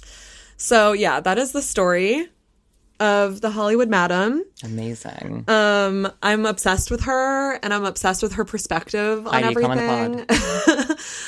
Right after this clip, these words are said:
Speaker 1: She definitely has a little bit of, like, internalized chauvinism, I think. Like, there's definitely moment, like, she has the Howard Stern interview that I listened to part of, and, like, it's not like I agree with all of her perspectives or, um,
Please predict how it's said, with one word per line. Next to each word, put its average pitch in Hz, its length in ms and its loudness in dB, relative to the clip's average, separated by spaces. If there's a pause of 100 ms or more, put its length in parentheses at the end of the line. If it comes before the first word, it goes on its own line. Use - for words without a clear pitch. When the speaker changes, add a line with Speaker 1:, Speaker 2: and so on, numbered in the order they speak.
(320)
Speaker 1:
She 285 200 2
definitely 330 420 2
has 214 400 2
a - 80 -2
little 185 300 0
bit 185 320 -2
of, 175 240 -4
like, 160 380 -4 (120)
internalized 170 880 -2
chauvinism, 185 640 -2
I 196 100 -2
think. 196 380 -6
Like, 165 320 -6
there's 180 300 -4
definitely 175 360 -6
moment, 170 380 -2
like, 180 140 -4
she - 140 -2
has 208 200 0
the 214 100 0
Howard 170 360 0
Stern 170 320 -2
interview 170 420 -2
that 170 120 -4
I 165 80 0
listened 170 340 -4
to 165 80 -6
part 165 260 0
of, 165 300 0
and, 156 160 -6
like, 131 300 -8 (280)
it's - 100 -10
not 330 140 4
like 269 140 0
I 226 140 4
agree 196 520 0
with 180 340 -2
all 170 160 0
of 165 80 -2
her 185 100 -2
perspectives 165 800 -2
or, 160 520 -2
um, 156 480 -6